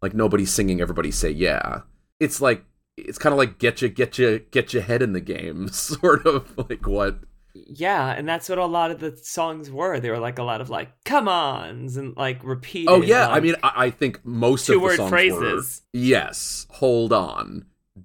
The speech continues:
Speaker 1: give it up, never say
Speaker 2: Yeah.
Speaker 1: never." Uh, even, like, "Don't judge a book by its cover, the writing on the wall." I mean, these are all definitional cliches. <laughs>
Speaker 2: Mm-hmm.
Speaker 1: Yeah.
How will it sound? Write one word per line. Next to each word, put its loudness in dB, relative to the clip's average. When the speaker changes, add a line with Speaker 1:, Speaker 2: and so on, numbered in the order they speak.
Speaker 1:
give 6
it 4
up, 0
never 2
say 4
Speaker 2:
Yeah. 0
Speaker 1:
never." -2
Uh, 0
even, 2
like, 2
"Don't -2
judge 4
a 6
book -2
by 2
its 2
cover, -6
the 4
writing -6
on -4
the -2
wall." 2
I 2
mean, 0
these -2
are -4
all 2
definitional 0
cliches. -4
<laughs> -20
Speaker 2:
Mm-hmm. -2
Speaker 1:
Yeah. 0